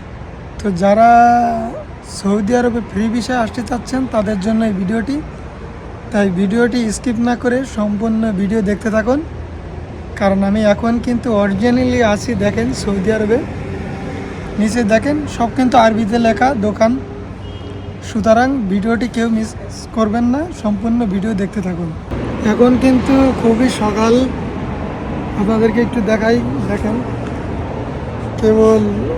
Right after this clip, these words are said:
সূর্য উঠতেছে আর আমি এখন আছি, আহ, দোকানের সাইডে। তো যারা মূলত ফ্রি ভিসায় আসতে চাচ্ছেন সৌদি আরবে, তারা দুই হাজার পঁচিশ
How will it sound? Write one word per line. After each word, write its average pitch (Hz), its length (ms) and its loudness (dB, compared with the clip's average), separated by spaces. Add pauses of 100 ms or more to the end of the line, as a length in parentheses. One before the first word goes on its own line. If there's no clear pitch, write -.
(220)
সূর্য 208 320 -2
উঠতেছে 233 460 0 (220)
আর 208 140 0
আমি 196 220 0
এখন 214 220 -2
আছি, 202 320 -4 (100)
আহ, - 1400 -6 (480)
দোকানের 214 440 0
সাইডে। 202 360 -2 (1300)
তো - 160 0
যারা 214 340 4
মূলত 247 380 0 (360)
ফ্রি 208 240 0
ভিসায় 240 440 2
আসতে 214 220 -4
চাচ্ছেন 214 400 -2 (100)
সৌদি 208 360 0
আরবে, 202 320 2 (1400)
তারা 214 260 6 (340)
দুই 214 160 2
হাজার 214 400 2 (140)
পঁচিশ 220 320 0